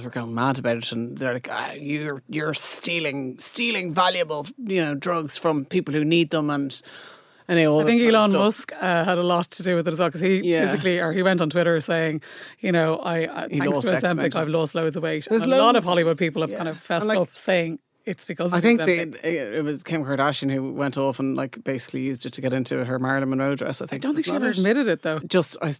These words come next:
Speaker 1: to explain to you what it is, it's, it's an injection. You administer it depending on your, uh, dosage, once a day, once a week, depending on the drug. And, um, the idea is that it,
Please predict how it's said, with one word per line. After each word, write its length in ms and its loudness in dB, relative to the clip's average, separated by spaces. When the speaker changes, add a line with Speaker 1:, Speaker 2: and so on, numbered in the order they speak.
Speaker 1:
to 100 0
explain 320 4
to 60 0
you 60 4
what 100 4
it 60 -2
is, 220 0
it's, 220 -6
it's 160 -6
an 60 -4
injection. 600 0
You 540 2
administer 540 0
it 280 -4
depending 540 -2
on 400 -2
your, 440 -2
uh, 260 -2
dosage, 600 4
once 260 0
a 60 -8
day, 240 4
once 280 -4
a 40 -12
week, 300 -4
depending 340 -6
on 80 -4
the 80 -6
drug. 380 0
And, 520 2
um, 300 -2
the 80 0
idea 320 0
is 100 -6
that 140 -2
it, 180 -6